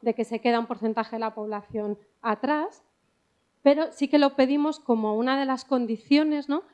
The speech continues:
El que haya una muestra en términos de cambios de prácticas de higiene, ¿no? En la zona en la que he mencionado anteriormente,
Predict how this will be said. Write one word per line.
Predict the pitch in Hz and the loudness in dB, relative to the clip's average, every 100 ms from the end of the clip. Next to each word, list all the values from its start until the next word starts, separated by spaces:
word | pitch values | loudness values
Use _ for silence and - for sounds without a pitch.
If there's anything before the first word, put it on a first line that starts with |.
| _ - | _ -4
El | 214 | 4
que | 254 | 4
haya | 254 | 4
una | 302 294 | 2 2
muestra | 247 269 294 - 330 | 0 0 -4 -4 -4
en | 240 226 | -2 -2
términos | 247 269 302 220 | -2 -2 -4 -6
de | 208 | -4
cambios | 233 233 254 254 | -2 -2 -2 -6
de | 233 202 | -6 -10
prácticas | - 226 220 233 214 196 | -8 -6 -6 -6 -8 -8
de | 180 | -12
higiene, | - 185 170 165 | -16 -18 -16 -10
¿no? | 269 - _ _ _ _ | -12 -12 _ _ _ _
En | 247 233 | -4 -2
la | 226 | -2
zona | 240 254 | -2 0
en | 269 | 2
la | 262 | 0
que | 262 247 240 | -2 -4 -2
he | |
mencionado | 247 240 240 240 233 233 226 233 | -4 -4 -2 -2 -2 -4 -4 -8
anteriormente, | 240 240 254 254 294 330 320 370 | -12 -12 -10 -8 -6 -6 -6 -8